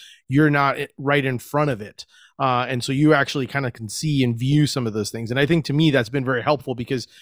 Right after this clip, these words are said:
you've made me feel uncomfortable on some things of, like, things that I, I'm like, "Uh, I don't know if I should do this." And it's like, but because of the fact that it makes sense and it, and I trust you, and it's kinda one of those where you're like,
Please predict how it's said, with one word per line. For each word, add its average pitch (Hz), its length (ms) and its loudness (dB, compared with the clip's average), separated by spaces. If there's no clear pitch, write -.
you've 156 320 2
made 151 260 2
me 143 120 -2
feel 139 280 -2
uncomfortable 127 720 -4
on 123 140 -4
some 123 220 -6
things 123 340 -4
of, 117 160 -2
like, 120 240 -4
things 156 220 2
that 139 100 4
I, 131 160 2
I'm 131 200 0
like, 123 140 -4
"Uh, 190 40 -2
I - 20 0
don't 196 160 0
know 196 80 2
if 190 100 -2
I 185 60 4
should 156 240 -6
do 202 180 -2
this." 156 400 0
And 139 160 -6
it's 123 140 -6
like, 127 240 -2
but 156 160 2
because 170 320 2
of 185 100 6
the 160 80 4
fact 160 240 2
that 151 100 0
it 135 80 0
makes 139 280 -2
sense 160 400 -4
and 135 180 -6
it, 127 180 -4
and 135 120 -4
I 123 80 -2
trust - 400 -2
you, 160 180 2
and 135 140 0
it's 120 100 -4
kinda 135 220 -4
one 135 160 -2
of 127 60 -4
those 131 200 0
where 135 80 -2
you're 127 80 -2
like, 123 220 -6